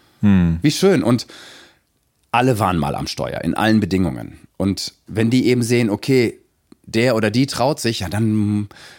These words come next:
Speaker 2: ist auch so ein, vielleicht ein bisschen Peer Pressure dabei, muss ich mich eben auch trauen.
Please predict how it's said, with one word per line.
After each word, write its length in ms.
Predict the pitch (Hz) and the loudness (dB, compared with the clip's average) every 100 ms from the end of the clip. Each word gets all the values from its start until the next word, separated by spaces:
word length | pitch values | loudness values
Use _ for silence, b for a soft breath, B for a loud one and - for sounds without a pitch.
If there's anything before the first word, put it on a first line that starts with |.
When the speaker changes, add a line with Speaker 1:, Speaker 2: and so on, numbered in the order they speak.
| B - | B -8
Speaker 2:
ist 140 | - | -4
auch 80 | 117 | -2
so 80 | 131 | -2
ein, 40 | |
vielleicht 340 | - 131 202 | 0 -2 0
ein 40 | 190 | 0
bisschen 240 | 165 143 | 0 0
Peer 180 | - 185 | 0 -2
Pressure 340 | - 143 127 | 0 -4 -2
dabei, 440 | 110 98 131 107 131 | -2 0 0 0 -2
muss 240 | 117 127 | 0 0
ich 100 | 131 117 | 0 0
mich 160 | 104 | 0
eben 160 | 90 87 | 0 0
auch 160 | - - | -2 -4
trauen. 380 | - 76 113 | -8 -6 -6